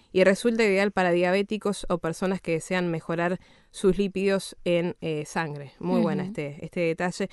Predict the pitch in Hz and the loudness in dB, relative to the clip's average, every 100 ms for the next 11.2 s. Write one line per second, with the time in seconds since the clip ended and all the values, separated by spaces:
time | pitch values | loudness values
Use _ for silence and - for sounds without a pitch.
0 | - - - 208 220 226 220 214 262 269 | -10 -14 4 6 8 8 8 6 8 6
1 | 240 226 254 240 226 247 208 185 196 226 | 8 6 6 6 4 2 2 2 0 -2
2 | - 180 175 170 180 208 180 196 202 190 | -2 0 0 0 0 0 0 0 0 0
3 | 202 240 269 262 220 - 170 160 165 180 | 0 2 4 6 4 2 -4 -4 -2 0
4 | 185 - 208 202 - 180 - 226 185 170 | -2 0 0 0 -2 -6 -2 -2 0 0
5 | 226 220 233 233 180 - 160 180 180 175 | 2 2 2 4 4 2 0 -2 -2 -4
6 | 165 - 165 175 185 208 - - - 190 | -8 -6 -4 -2 -2 -4 -10 -20 -10 -4
7 | 214 180 165 190 214 190 180 175 185 - | 0 0 0 -2 0 0 2 2 2 2
8 | 196 202 196 185 170 175 190 196 175 - | 0 0 0 0 0 0 -2 -4 -6 -6
9 | 165 160 165 185 175 - 175 - 165 156 | -6 -6 -4 0 0 0 -6 -4 -4 -4
10 | 160 - 165 165 170 175 _ - 170 165 | -6 -8 -6 -6 -8 -10 _ -6 -4 -4
11 | - - | -8 -16